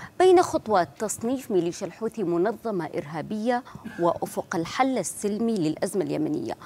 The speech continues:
وأكد على استغرابه من الربط الذي اعتبره غير دقيق، لأن الميليشيا أعاقت طيلة ست سنوات جهود المجتمع الدولي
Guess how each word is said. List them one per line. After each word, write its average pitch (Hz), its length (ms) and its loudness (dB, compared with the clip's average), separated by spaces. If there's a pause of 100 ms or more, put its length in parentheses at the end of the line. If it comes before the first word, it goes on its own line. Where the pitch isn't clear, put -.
(280)
وأكد - 380 4
على 240 160 2
استغرابه 190 600 -2
من 202 180 0
الربط 180 380 -2 (500)
الذي 220 220 2
اعتبره 196 800 -4 (220)
غير 165 320 -4
دقيق، 202 460 -6 (280)
لأن 196 300 0
الميليشيا 170 640 -4 (480)
أعاقت 262 540 2 (120)
طيلة 180 340 2
ست - 240 -4
سنوات 180 720 -2 (360)
جهود 190 380 0 (120)
المجتمع 160 560 0
الدولي 170 500 -2